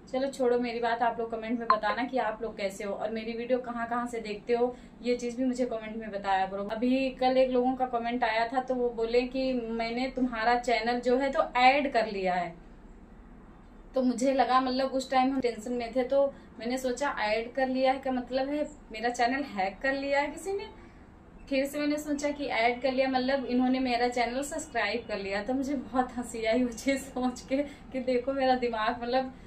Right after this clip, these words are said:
क्या वो बोल रहे हैं और क्या हम समझ रहे हैं। तो मेरी वीडियो आप लोगों को कैसी लगती है ये भी मुझे प्लीज़ बताया करो। बहुत सारे लोग हैं कमेंट में तो बोलते भी हैं तो अच्छा लगता है मुझे, मतलब थोड़ा अंदर से कुछ फील होता नहीं कि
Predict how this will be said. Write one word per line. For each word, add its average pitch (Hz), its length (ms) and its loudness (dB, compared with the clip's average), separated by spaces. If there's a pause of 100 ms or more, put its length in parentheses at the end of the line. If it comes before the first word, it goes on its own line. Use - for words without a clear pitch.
(300)
क्या 254 240 4
वो 247 240 2
बोल 262 260 4
रहे 269 160 2
हैं 277 100 0
और 262 120 2
क्या 226 200 0
हम 226 220 -6
समझ 202 320 -6
रहे 196 160 -6
हैं। 185 220 -4 (600)
तो 233 60 -4
मेरी 226 200 -4
वीडियो 233 260 0
आप 226 140 2
लोगों 233 140 -6
को 226 80 -10
कैसी 233 340 -4
लगती 240 320 -2
है 269 100 2
ये 233 160 -2
भी 247 120 -2
मुझे 240 240 0
प्लीज़ 233 340 -4
बताया 208 380 -2
करो। 214 240 -8
बहुत 220 240 -8
सारे 226 140 2
लोग 220 180 -6
हैं 226 100 -6
कमेंट 220 340 -8
में 226 120 -6
तो 226 120 -4 (120)
बोलते 214 380 -2
भी 240 120 -2
हैं 247 100 -2
तो 262 80 -2
अच्छा 226 320 -2
लगता 196 280 -6
है 190 100 0
मुझे, 190 360 -6 (100)
मतलब 285 300 -2 (200)
थोड़ा 247 200 6
अंदर 247 280 2
से 254 160 -2
कुछ 254 220 -4
फील 226 220 -4
होता 233 220 2
नहीं 233 180 -4
कि 233 160 -6